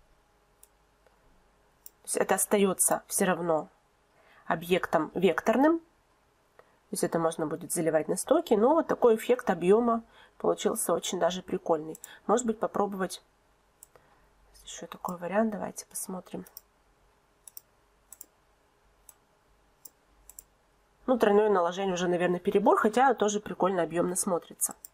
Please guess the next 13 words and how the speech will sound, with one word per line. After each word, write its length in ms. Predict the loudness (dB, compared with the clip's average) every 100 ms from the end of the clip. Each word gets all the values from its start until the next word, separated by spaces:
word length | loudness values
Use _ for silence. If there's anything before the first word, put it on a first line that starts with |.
| -14
Следующий 560 | 0 2 4 4 4
вариант, 400 | 4 4 4 2 -2 -10 -8
вот 200 | -8 -8
хорошо, 420 | -8 -6 -4 -4
что 200 | -4 -4
продублировала, 840 | -4 -2 2 4 4 4 4 2 -2 _ -6
вариант, 400 | 2 4 4 2
конечно, 400 | 0 0 0 -2
с 80 | -2
цветом 600 | -4 -2 0 0 -2 -4 _ _ _ _ _ _ _ -4
тоже 280 | -4 -4 -4
имеет 300 | -4 0 4
место. 440 | 4 4 2